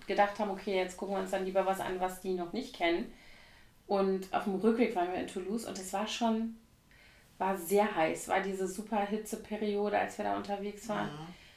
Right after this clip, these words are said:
Speaker 1: wo wir, wir sind ja dann von Toulouse aus in die Schweiz gefahren und waren dann ja noch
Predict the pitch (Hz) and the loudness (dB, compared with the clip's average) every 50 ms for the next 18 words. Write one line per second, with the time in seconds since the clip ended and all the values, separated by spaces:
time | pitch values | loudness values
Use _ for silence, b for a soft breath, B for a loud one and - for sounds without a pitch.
0 | B B B - 202 196 202 196 190 185 180 185 185 196 190 202 190 185 185 190 | B B B -4 0 4 6 8 8 8 6 2 -2 -2 0 0 2 4 4 2
1 | 190 190 - 202 196 - - 196 190 214 214 - - - - 190 190 190 - - | 2 0 -2 -2 -2 -2 -4 -4 -4 -2 -2 0 0 2 2 2 2 0 -4 -10
2 | - - 190 190 185 185 185 185 - - 180 180 196 196 - - 214 - - 214 | -8 -4 -2 0 0 2 0 0 0 0 0 0 0 -2 -4 -12 -12 -6 -2 0
3 | 202 202 208 208 190 190 190 190 190 185 185 185 185 185 185 180 185 185 185 | 0 0 0 -4 -4 -4 -2 -2 0 0 0 0 0 0 0 0 0 -2 -4